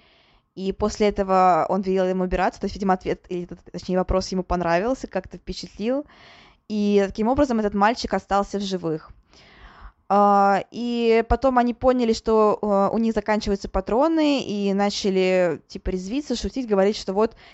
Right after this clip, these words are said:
им придётся воспользоваться ножами. А, но всё-таки на этом массовая перестрелка именно в библиотеке была закончена, и они решили, что стоит перейти в другую комнату и начать уже там.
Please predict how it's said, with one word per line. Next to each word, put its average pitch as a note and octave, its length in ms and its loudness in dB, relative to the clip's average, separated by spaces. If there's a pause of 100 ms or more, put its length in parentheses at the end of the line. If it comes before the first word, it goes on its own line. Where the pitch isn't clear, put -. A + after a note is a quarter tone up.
им G3+ 140 -4
придётся G#3+ 420 2
воспользоваться G3+ 640 -2
ножами. F3 560 -2 (920)
А, G3+ 460 6
но A#3 380 2
всё-таки A3+ 400 -6
на A3 200 2
этом G#3 240 -2 (120)
массовая G#3 360 0
перестрелка G3+ 800 0
именно G#3 280 2
в A3+ 60 -2
библиотеке G#3 640 0
была G3 220 0
закончена, A3 640 -2
и - 40 4
они G3+ 180 2
решили, B3+ 360 0
что G#3 220 -6
стоит A3 380 0
перейти G#3 320 -2
в G3 40 -8
другую G3 300 0
комнату C4+ 440 0
и A3 40 0
начать G#3 280 -2
уже G3 200 -2
там. D3+ 340 -8